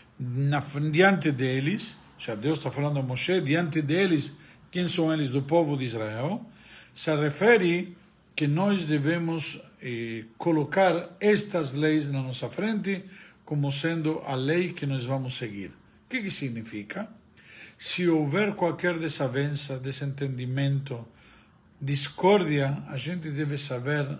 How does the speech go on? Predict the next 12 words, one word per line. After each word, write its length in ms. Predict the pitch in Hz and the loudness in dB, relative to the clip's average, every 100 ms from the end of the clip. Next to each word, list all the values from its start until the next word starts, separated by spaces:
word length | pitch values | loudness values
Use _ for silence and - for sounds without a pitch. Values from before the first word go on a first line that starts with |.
| - | -10
chegar 520 | - 123 117 151 143 | -10 -6 0 0 0
num 220 | 139 139 | -2 -2
tribunal, 960 | 127 127 113 113 120 139 196 262 - - _ _ - - - - - | -4 -8 -8 -8 0 4 4 2 -2 -16 _ _ -20 -20 -18 -18 -2
que 100 | 208 | 4
esse 580 | 214 254 277 - 240 - | 8 8 8 4 2 0
tribunal 920 | 220 208 190 170 180 165 202 226 214 | 0 2 2 0 2 4 6 6 4
julga 680 | 165 131 135 214 254 262 269 | 0 0 2 2 4 4 4
conforme 880 | - 165 156 - 185 202 190 190 | 4 0 0 0 2 2 2 -2
as 260 | 180 151 127 | 0 -2 -2
leis 400 | 131 147 147 139 | -2 0 0 0
da 120 | 135 | -2
Torá. 320 | 131 127 104 | -4 -6 -10